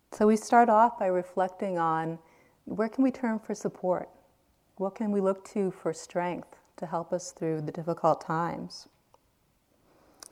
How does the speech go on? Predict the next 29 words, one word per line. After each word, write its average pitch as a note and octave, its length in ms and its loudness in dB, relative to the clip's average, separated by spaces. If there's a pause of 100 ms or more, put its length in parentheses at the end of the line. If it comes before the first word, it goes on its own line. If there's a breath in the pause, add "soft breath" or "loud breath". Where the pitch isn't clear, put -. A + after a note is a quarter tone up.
(460 loud breath)
And G3+ 120 2
for - 80 0
each C4 220 2
of C4 100 2
us, A3+ 140 0
that G3 300 2
foundation F#3 880 0
that - 160 -4
we F3 380 0 (420 soft breath)
draw E3+ 300 4
our F3 160 4
inspiration, E3+ 680 0
that E3+ 60 -6
we D#3+ 140 -4
draw D#3+ 220 2
our E3+ 140 4
confidence E3+ 520 -4
from, F3 260 -6
is F3+ 80 -14
going B3+ 180 -2
to C4 60 0
be A3+ 320 -2
very F#3 580 0
personal. - 720 -4
It's - 140 -14
a G3 40 -6
very G3 320 -4
individual F3+ 560 -2
thing, F3 600 -6